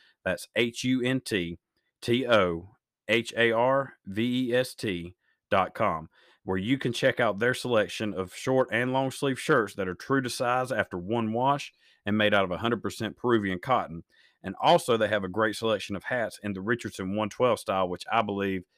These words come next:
is the best hat on the market today, along with several other accessories. Just be sure when you go to checkout to enter the code X M W W H eight eight seven three for a special discount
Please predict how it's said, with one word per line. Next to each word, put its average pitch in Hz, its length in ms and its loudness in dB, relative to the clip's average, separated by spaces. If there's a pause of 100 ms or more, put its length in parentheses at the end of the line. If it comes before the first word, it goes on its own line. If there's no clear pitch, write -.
(160)
is 110 140 -4
the 110 80 -2
best 98 240 0
hat 101 300 0
on 95 140 -2
the 92 60 -2
market 92 360 -2
today, 85 420 0 (300)
along 104 280 2
with 92 120 -4
several 113 420 2
other 101 240 2
accessories. 85 680 -6 (340)
Just 104 180 -4
be 101 80 -2
sure 127 240 2
when 123 140 2
you 120 100 0
go 123 80 4
to 117 80 2
checkout 127 520 0
to - 140 -12
enter 117 220 0
the 107 100 -2
code 117 380 2 (140)
X 120 360 0
M 110 280 -2
W 127 500 2 (460)
W 101 440 2
H 139 500 0 (300)
eight 127 240 0
eight 120 380 0
seven 127 460 0
three 117 320 4
for - 180 0
a 92 60 2
special 120 400 0
discount 110 580 -4